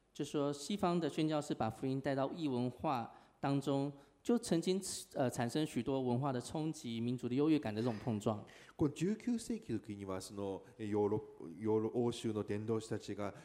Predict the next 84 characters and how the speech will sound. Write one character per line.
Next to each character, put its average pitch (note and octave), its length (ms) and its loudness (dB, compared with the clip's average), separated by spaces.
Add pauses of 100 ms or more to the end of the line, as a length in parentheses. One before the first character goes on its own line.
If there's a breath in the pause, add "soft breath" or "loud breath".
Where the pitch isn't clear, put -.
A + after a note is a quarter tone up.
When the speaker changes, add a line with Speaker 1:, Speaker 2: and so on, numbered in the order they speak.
Speaker 2:
福 - 180 -10
音 G#2 260 -6
を G2+ 40 -2
私 G2 240 -6
た G#2+ 80 -10
ち - 120 -16
に G2+ 60 -12
伝 G#2+ 240 -8
え G#2 60 -4
た A2 100 -4
時、 G#2+ 260 -12
異 A#2 120 -8
文 C#3+ 200 2
化 C3+ 120 -4
に G2+ 120 -10
伝 - 220 -6
え - 20 -4
た G#2+ 120 -4
時 - 240 -10
に D3 100 -8
は、 G#2+ 160 -4 (220 loud breath)
多 B2+ 160 0
く A#2+ 120 -6
の G2 120 -6
カ G#2 180 -10
ル G#2 100 -2
チ - 120 -12
ャ A2 60 -6
ー - 20 -8
シ - 120 -6
ョ A2+ 40 -2
ッ - 100 -8
ク G2+ 80 -14
が G2 120 -6
あ - 20 -6
っ - 100 -10
て、 G#2 180 -4 (160 loud breath)
多 C3+ 200 0
く B2 120 -8
の F#2+ 100 -8
文 B2+ 260 -6
化 D#3+ 120 -8
的 C#3+ 220 -12
な C3+ 80 -8
優 B2 320 -6
位 D#3+ 80 -10
感 G#2 240 -8
も G#2 160 -6 (140)
そ A2+ 120 -12
こ A#2 120 -4
で G#2 120 0
生 G#2 220 -4
じ - 100 -20
た G2 120 -6
わ F2+ 100 -4
け F#2+ 140 -8
で F#2 80 -4
あ F2+ 40 -4
り F2+ 80 -6
ま E2+ 140 -12
す。 - 240 -14
Speaker 1:
特 A#3+ 140 0
别 G#3+ 100 4
是 G#3+ 240 4
当 G#3+ 260 4
一 G#3+ 80 4
些 G3+ 460 2
宣 G#3 300 4
教 G3+ 200 6
士 F#3 160 2
们， C3 220 4
他 F#3+ 140 0
们 D#3+ 180 2
带 F3 160 2
着 D3 100 0
一 D3 120 4
种 A2 320 0 (420 loud breath)
民 D#3 180 6
族 F#3 140 6
优 F3+ 220 6
越 F#3 200 8
感 A2 300 0 (180)
去 D3+ 380 -4
其 - 260 -8